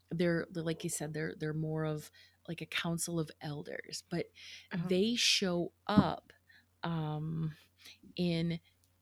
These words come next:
Speaker 1: the City of Souls whenever, which is a, which is, like, a soul retrieval sort of energy.
Speaker 2: Mm-hmm.
Speaker 1: Um,
Speaker 2: Mm-hmm.
Speaker 1: and they show up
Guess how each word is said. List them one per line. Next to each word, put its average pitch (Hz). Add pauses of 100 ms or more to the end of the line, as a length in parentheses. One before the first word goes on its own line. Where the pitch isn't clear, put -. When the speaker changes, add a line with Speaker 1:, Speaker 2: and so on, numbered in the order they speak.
(400)
Speaker 1:
the 175
City 180
of 160
Souls 175
whenever, 160
which 170
is 160
a, -
which 165
is, 156
like, 160
a -
soul 160
retrieval 160 (260)
sort 160
of 151 (100)
energy. 165
Speaker 2:
Mm-hmm. 220 (300)
Speaker 1:
Um, 156
Speaker 2:
Mm-hmm. 208 (400)
Speaker 1:
and 185
they 196
show 185
up 202